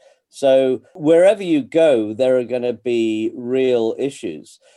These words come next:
The, the thing, as you mentioned a moment ago, gold, David, I find fascinating because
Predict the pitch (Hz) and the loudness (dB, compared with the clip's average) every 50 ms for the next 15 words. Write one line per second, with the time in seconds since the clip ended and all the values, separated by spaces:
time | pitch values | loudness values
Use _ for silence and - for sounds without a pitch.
0 | _ _ _ 123 147 151 156 131 143 143 - 220 220 - 170 - 147 147 156 160 | _ _ _ 0 0 0 2 0 -2 -4 -2 0 0 0 0 -2 -2 -2 -2 -2
1 | - 147 143 139 143 156 156 147 127 131 127 120 113 - 143 143 147 135 120 110 | -4 -4 -2 0 0 0 0 0 0 0 -2 -2 0 0 2 2 2 2 0 -4
2 | 110 - - 135 127 117 104 110 107 120 135 147 147 - 143 123 113 - - 139 | -6 -4 0 0 0 0 -2 -2 -2 0 0 0 0 -2 -4 -4 -4 -4 -2 -4
3 | 135 - - 127 110 104 104 - 104 98 92 87 117 113 - 135 127 123 113 - | -4 -4 -6 -8 -8 -8 -8 -10 -12 -14 -12 -10 -10 -6 -2 -2 -2 -2 -4 -8